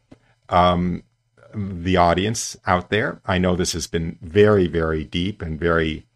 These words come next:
philosophical and very theological, and, uh, not easy to follow when you're just listening to disembodied voices on the radio. But, um, I hope it has nonetheless,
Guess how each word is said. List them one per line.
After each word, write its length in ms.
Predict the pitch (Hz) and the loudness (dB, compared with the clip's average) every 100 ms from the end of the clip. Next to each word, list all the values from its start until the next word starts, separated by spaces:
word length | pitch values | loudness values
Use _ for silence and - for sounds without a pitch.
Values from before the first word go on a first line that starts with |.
| _ _ | _ _
philosophical 880 | - 92 78 - 76 78 113 147 139 | -6 -4 -4 -2 -2 -2 -6 -6 -6
and 140 | 85 73 | -6 -6
very 240 | 78 78 | -6 -6
theological, 880 | - 85 76 78 90 - - 156 - _ - _ _ - | -6 -6 -2 -2 -2 -4 -8 -8 -10 _ -20 _ _ -4
and, 480 | 92 87 85 85 - | 0 0 0 -2 -4
uh, 120 | 85 | -2
not 340 | 87 104 117 110 | 2 4 2 0
easy 360 | 98 104 107 117 | -4 -4 -2 -6
to 100 | 107 | -6
follow 480 | - 87 95 120 131 | -2 0 0 -2 -4
when 220 | 104 85 | -2 -2
you're 80 | 80 | -2
just 260 | 87 - | -4 -4
listening 380 | 87 82 95 90 | -6 -4 -4 -6
to 100 | 85 | -6
disembodied 680 | 82 - 87 82 82 82 71 | -8 -8 -4 0 0 0 -4
voices 560 | 78 85 - 127 - - _ _ _ _ - | -2 -2 -2 -8 -10 -18 _ _ _ _ -6
on 240 | 82 82 | -2 -2
the 80 | 78 | -2
radio. 460 | 78 71 67 73 - _ _ _ _ _ _ _ _ - | -2 -2 -2 -6 -10 _ _ _ _ _ _ _ _ -10
But, 440 | - 90 82 85 | 2 4 4 2
um, 300 | 90 85 82 | -2 0 0
I 100 | 92 | 0
hope 200 | 92 98 | 2 0
it 80 | - | 0
has 140 | 87 82 | -2 0
nonetheless, 800 | 95 107 95 78 69 80 - | 2 4 2 -2 -4 -6 -12